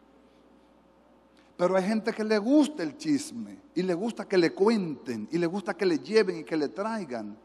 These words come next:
y viven de eso, y se entretienen con eso. Sin embargo, Dios mandó a su pueblo, y, y se lo voy a demostrar aquí en la Biblia por un texto bíblico, de que el chisme es considerado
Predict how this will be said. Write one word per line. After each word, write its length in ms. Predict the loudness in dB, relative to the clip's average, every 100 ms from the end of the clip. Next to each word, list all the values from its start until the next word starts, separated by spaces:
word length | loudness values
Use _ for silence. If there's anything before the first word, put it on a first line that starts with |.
| _ _ _ _ _ _
y 100 | 0
viven 400 | 2 2 2 0
de 240 | -2 0 0
eso, 180 | 2
y 60 | 0
se 100 | 2
entretienen 760 | 2 0 -4 -2 -2 0 -2 -4
con 240 | -4 -2
eso. 420 | -2 -2 -6 -14 -20 -20 -20 -20 -14
Sin 240 | -6 -2
embargo, 640 | -2 0 2 2 2 0 0
Dios 1000 | 0 2 4 4 4 4 4 2 0 -8 -18 -16 0
mandó 300 | 0 4 2
a 60 |
su 200 | 2 -4
pueblo, 680 | 4 6 6 2 2 2 0 -10 -20 -20 -6
y, 280 | -6 -4
y 20 | -4
se 120 | 0
lo 100 | 2
voy 100 | 2
a 60 |
demostrar 360 | 2 0 0 -2
aquí 140 | -2
en 60 | -2
la 80 | 0
Biblia 260 | 2 0
por 180 | 0 -2
un 120 | -2
texto 300 | 0 0 0
bíblico, 680 | 2 4 4 2 0 -4 -4 -12 -20 -20 -8
de 160 | 4 4
que 120 | 6
el 220 | 2 2
chisme 600 | 0 4 4 2 -6 -8 -4
es 240 | -4 -4
considerado 880 | -4 -6 -6 -4 -2 0 -2 -4